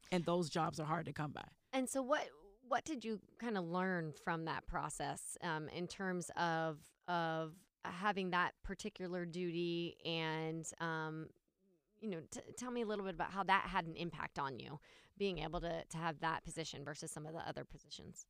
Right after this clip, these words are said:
Speaker 1: Well, having that position, Katie, it put me in, uh, a different category because I was giving more,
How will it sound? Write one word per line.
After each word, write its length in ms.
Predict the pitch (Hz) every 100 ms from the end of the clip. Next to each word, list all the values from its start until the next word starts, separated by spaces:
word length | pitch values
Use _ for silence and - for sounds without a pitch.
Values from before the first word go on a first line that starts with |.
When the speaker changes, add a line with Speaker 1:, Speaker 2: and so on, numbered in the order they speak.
| _
Speaker 1:
Well, 340 | 170 170 160 -
having 380 | 185 233 233 180
that 260 | 165 180 -
position, 440 | 180 170 180 175
Katie, 300 | 170 175 165
it 200 | - 165 -
put 220 | 240 -
me 180 | 190 185 -
in, 360 | 165 165 165 - _ _ -
uh, 320 | 147 147 156 -
a 100 | 147
different 380 | 160 - 190 - - - - -
category 600 | 190 185 175 160 156 160
because 380 | 165 - 165 -
I 120 | 160
was 180 | 165 156
giving 380 | 156 165 165 160
more, 280 | 156 165